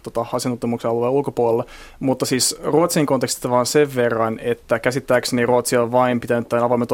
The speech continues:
politiikan nimenomaan Syyrian poikkeukse-, kriisin poikkeuksellisen luonteen johdosta. Että Syyriassa on käsittääkseni tilastollisestikin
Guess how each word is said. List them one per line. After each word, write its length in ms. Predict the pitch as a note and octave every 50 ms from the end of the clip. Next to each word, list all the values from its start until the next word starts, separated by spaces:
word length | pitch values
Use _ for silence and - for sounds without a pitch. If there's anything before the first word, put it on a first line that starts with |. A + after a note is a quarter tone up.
| A#2+ A#2 -
politiikan 360 | C3 A#2+ A2+ A#2+ - B2 A#2
nimenomaan 380 | A#2+ A#2 B2 B2 B2 B2 A#2+ A#2
Syyrian 580 | - C3+ C3 C3 B2+ B2 A#2+ A#2 A#2 A#2 A#2 -
poikkeukse-, 560 | - C#3 C3 B2+ - A#2+ A#2 - - B2 - -
kriisin 360 | - C3 B2+ A#2+ A#2+ B2+ A#2+
poikkeuksellisen 600 | - C3+ C3 B2+ C3+ A#2+ - - A#2+ A#2+ A#2+ A#2+
luonteen 440 | B2+ B2+ B2 A#2+ A#2 A#2+ A2+ A#2 A#2+
johdosta. 640 | C3 C3 B2+ - B2 - - - - - - - - - - - - -
Että 120 | - C3
Syyriassa 540 | A#2 - C#3 C3 C3 B2+ B2+ B2 - - C#3+
on 460 | C#3 C#3 C3+ C3 B2 A#2+ A#2+ A#2+ - - - - - - - - -
käsittääkseni 560 | - B2+ A2+ B2 - - B2 A#2 - - A#2+
tilastollisestikin 1120 | - B2+ B2 - - A#2+ A#2+ A#2 A#2+ - - - - - D3+ C#3 B2+ B2 B2 - - - -